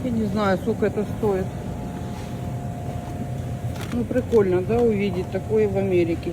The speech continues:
Chicken Kiev. Котлета по-киевски. Chicken Gordon Bleu.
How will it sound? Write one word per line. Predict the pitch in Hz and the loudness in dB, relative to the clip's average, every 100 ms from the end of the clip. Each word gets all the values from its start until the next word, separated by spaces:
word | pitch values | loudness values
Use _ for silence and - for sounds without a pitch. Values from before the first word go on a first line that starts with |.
| - | -4
Chicken | 240 214 220 196 - | -4 -2 -2 -2 -4
Kiev. | 175 170 - - - - - - - - | -2 -2 -4 -6 -6 -6 -8 -8 -8 -4
Котлета | 220 - 233 226 | -2 0 2 2
по-киевски. | 202 - 190 185 - - - - - - - 120 - - - - - - - - - - - - - - | 0 -2 -2 -2 -4 -6 -6 -6 -8 -6 -6 -6 -6 -6 -8 -8 -8 -8 -8 -8 -8 -8 -8 -8 -8 -4
Chicken | 233 220 220 196 | -2 2 2 6
Gordon | 208 190 196 196 | 4 6 2 2
Bleu. | 190 190 | 2 2